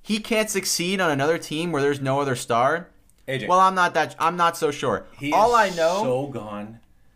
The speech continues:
Speaker 2: It's not even funny.
Speaker 1: Oh, he's so gone.
Speaker 2: But
Speaker 1: Because you can't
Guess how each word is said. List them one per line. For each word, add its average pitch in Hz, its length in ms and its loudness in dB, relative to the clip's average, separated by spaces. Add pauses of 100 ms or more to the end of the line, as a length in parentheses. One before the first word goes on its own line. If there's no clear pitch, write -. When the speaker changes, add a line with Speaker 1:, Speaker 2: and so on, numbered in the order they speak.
(220)
Speaker 2:
It's 123 260 -10
not 95 260 -10
even - 180 -18
funny. - 460 -20 (380)
Speaker 1:
Oh, 120 80 -12
he's 117 220 -12
so 170 240 -4
gone. 82 340 -6
Speaker 2:
But - 460 -6
Speaker 1:
Because 202 280 0
you 226 80 -8
can't 233 300 -2